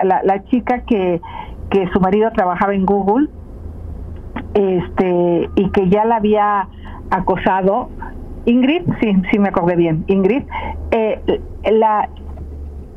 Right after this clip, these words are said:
nadie le hizo nada y el marido salió de la cárcel, ya estaba preso y reclasificaron el delito de intento de homicidio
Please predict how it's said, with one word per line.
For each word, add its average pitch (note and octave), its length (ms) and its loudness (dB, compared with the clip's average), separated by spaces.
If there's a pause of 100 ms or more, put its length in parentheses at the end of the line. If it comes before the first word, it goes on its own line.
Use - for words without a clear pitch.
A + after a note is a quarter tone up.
(800)
nadie E4 360 6
le E4+ 80 6
hizo D#4 180 4
nada D#4 320 4
y A#3 140 4
el A#3 80 4
marido C#4+ 420 4
salió B3+ 400 4 (220)
de B3+ 80 4
la G#3+ 140 2
cárcel, C#4 680 0 (320)
ya C#4 120 4
estaba F4 440 2
preso D#4 520 2 (380)
y B3 80 4
reclasificaron B3+ 920 2
el D4+ 120 6
delito B3 680 4 (520)
de A3 600 4
intento C4+ 420 4
de D4 120 4
homicidio B3 800 4